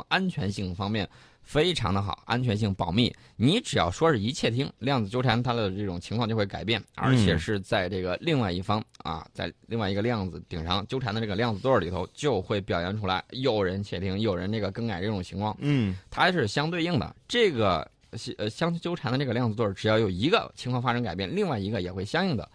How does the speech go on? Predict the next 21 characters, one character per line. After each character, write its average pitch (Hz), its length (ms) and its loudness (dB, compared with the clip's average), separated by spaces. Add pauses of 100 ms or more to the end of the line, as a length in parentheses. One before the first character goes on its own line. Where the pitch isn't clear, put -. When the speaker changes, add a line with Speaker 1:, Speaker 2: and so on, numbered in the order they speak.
(220)
Speaker 1:
出 131 160 -2
现 127 100 2
了 92 120 0
这 107 80 0
种 90 160 -2
变 131 180 4
化。 107 160 -2 (200)
Speaker 2:
嗯。 120 220 6
Speaker 1:
所 147 160 8
以 117 80 4
说 123 140 2
呢， 107 140 -2
窃 170 300 0
听 143 280 -2
几 151 140 -4
乎 139 200 -4
是 120 80 2
不 123 80 -2
可 110 140 -2
能 82 200 -4
的。 123 140 0